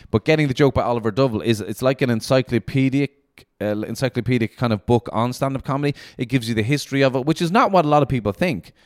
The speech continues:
A lot of people think that stand-up comedy is an American art form. Well, that's, this kind of book kind of goes to show that there's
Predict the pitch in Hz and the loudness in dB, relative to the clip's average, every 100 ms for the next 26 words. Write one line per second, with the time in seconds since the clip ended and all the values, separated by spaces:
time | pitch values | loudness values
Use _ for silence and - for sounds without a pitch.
0 | _ _ _ - 123 127 - 123 107 127 | _ _ _ -4 2 2 2 -4 -2 -4
1 | 113 110 - 123 117 - 120 113 110 101 | -2 -4 -2 -2 -2 -4 -4 -2 -2 -2
2 | 107 127 139 131 131 131 120 135 135 135 | -4 -2 -4 -4 -4 -4 -2 -2 0 -2
3 | 151 165 - 143 147 143 - 117 117 123 | -2 -2 -4 -6 -4 -2 0 0 2 0
4 | - 117 107 113 107 107 - 110 104 98 | -2 -4 0 2 2 -2 0 2 2 2
5 | 107 | 0